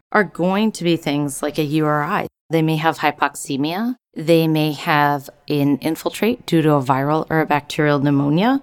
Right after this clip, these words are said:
which can cause some V Q mismatching, like your bronchiolitis may have. They may come in for gastroenteritis and some dehydration. What we think of benign in other kiddos can actually be pretty serious for these kiddos.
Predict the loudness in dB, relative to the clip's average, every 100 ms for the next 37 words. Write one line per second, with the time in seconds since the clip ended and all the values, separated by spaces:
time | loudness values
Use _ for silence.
0 | 0 2 2 -2 -12 -8 -2 0 0 0
1 | 2 0 -4 -12 -10 -2 0 0 -2 0
2 | 2 0 0 0 0 0 2 2 0 -4
3 | -6 -2 -4 0 0 2 0 -2 -2 -4
4 | -2 -4 -2 -2 -2 -4 _ 0 2 4
5 | 2 0 0 0 0 -2 -2 0 2 2
6 | 0 -4 -6 -4 -4 -2 -2 -2 -4 -8
7 | -12 -14 -10 -6 -2 -2 0 0 0 2
8 | 2 0 -2 -6 -8 _ _ 0 2 2
9 | 0 0 0 0 -4 0 2 4 4 2
10 | 0 0 -2 -4 -4 0 0 0 0 0
11 | 0 0 2 2 -2 -12 _ _ _ -6
12 | -4 -2 -4 -2 -2 -2 -4 -2 -2 -2
13 | -2 -4 -4 -2 -2 -4 -2 -2 -2 -8